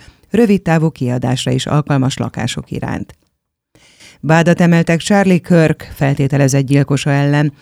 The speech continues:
A huszonkét éves Tyler Robinsont emberöléssel, fegyverrel elkövetett bűncselekménnyel,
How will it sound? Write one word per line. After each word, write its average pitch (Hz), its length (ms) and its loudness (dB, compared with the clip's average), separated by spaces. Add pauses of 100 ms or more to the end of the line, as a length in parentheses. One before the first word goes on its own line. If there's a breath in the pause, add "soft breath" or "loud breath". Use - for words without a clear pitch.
A - 80 -4
huszonkét 208 520 0
éves 170 220 2
Tyler 185 360 0
Robinsont 156 640 2
emberöléssel, 165 920 2 (300 loud breath)
fegyverrel 185 500 2
elkövetett 131 560 -2
bűncselekménnyel, 147 920 0